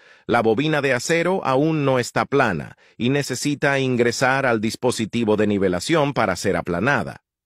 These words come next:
Después de ser laminada por varios rodillos de nivelación, la bobina de acero saldrá de la cizalla muy plana.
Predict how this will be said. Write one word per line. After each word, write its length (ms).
Después 460
de 100
ser 280
laminada 520
por 200
varios 340
rodillos 420
de 120
nivelación, 800
la 160
bobina 400
de 160
acero 500
saldrá 640
de 140
la 100
cizalla 600
muy 280
plana. 540